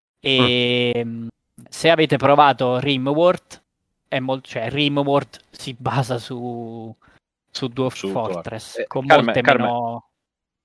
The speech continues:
Speaker 3: è molto importante questa cosa che ti devo chiedere. Lo sai cosa, cosa hanno detto quando gli svi-, i publisher hanno visto...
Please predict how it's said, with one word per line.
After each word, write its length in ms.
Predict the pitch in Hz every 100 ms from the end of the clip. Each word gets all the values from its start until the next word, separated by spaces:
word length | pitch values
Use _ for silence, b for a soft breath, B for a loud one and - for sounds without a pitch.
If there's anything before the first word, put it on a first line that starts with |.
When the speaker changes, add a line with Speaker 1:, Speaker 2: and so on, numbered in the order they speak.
| _
Speaker 3:
è 80 | -
molto 220 | 127 147
importante 560 | 147 131 120 113 104 104 -
questa 240 | 101 101
cosa 160 | 98 101
che 80 | 95
ti 120 | 101
devo 160 | 92
chiedere. 240 | 92 92 87
Lo 100 | 113
sai 220 | - 180
cosa, 680 | - 104 98 92 90 90 85 - _ _ _ _ _
cosa 340 | - 107 92 104
hanno 180 | 101 101
detto 760 | 98 101 - 101 98 92 90
quando 880 | - 101 95 95 92 90 87 85 87 90
gli 140 | 92
svi-, 540 | 87 92 98 101 95 92
i 80 | 92 _
publisher 480 | - 117 107 101 101
hanno 200 | 92 92 90
visto... 840 | 95 90 - 92 87 87 82